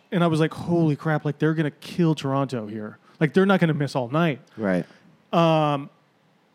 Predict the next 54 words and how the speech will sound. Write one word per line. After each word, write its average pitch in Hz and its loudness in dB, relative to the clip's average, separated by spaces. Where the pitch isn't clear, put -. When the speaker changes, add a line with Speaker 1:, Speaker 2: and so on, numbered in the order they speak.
Speaker 1:
and, 180 0
and 180 2
the, 160 0
and 175 0
the 170 0
crowd 220 2
was 143 -2
just 151 -4
like, 127 -6
"Oh, 139 -2
fuck." 131 -6
Speaker 2:
Really? 95 -2
Speaker 1:
Yeah, 151 2
they, 170 2
you, 180 -2
they 170 2
could 165 0
tell, 170 2
like, 139 -4
this. 165 -6
And 220 0
then 240 2
Toronto 247 0
kinda 220 2
made 208 4
a 196 6
little 190 4
bit 185 2
of 175 -2
a 175 0
run, 160 4
and 160 -2
they 160 -2
were 160 0
like, 156 -2
"Uh, 254 -2
kinda," 233 -4
but 190 -6
they, 208 -4
everyone, 254 0
you 220 2
knew 277 2
everyone 208 4
was 151 0
like, 151 2
"Uh, 151 4
you 160 -4
know, 139 0
Speaker 2:
It's 135 -2
Speaker 1:
like, 107 -2
this 175 -2
Speaker 2:
over. 180 0
Speaker 1:
isn't 165 -2
gonna 143 -4